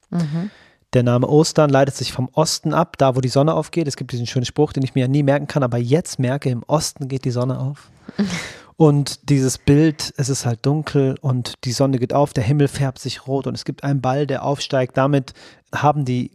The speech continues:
Speaker 2: Christen damals assoziiert, dass Jesus wieder aufersteht. Und
Speaker 1: Mhm.
Speaker 2: daher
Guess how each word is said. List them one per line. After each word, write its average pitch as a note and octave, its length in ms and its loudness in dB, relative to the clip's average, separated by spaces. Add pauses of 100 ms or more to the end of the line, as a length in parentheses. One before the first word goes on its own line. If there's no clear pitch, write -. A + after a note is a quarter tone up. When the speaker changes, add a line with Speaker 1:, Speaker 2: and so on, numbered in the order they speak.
(200)
Speaker 2:
Christen - 400 -2
damals B2+ 360 2
assoziiert, C3 640 -4
dass - 240 -6
Jesus B2+ 460 -2
wieder B2 340 -6
aufersteht. - 760 -12 (460)
Und D3+ 280 -2
Speaker 1:
Mhm. E3+ 160 -6
Speaker 2:
daher B2 480 2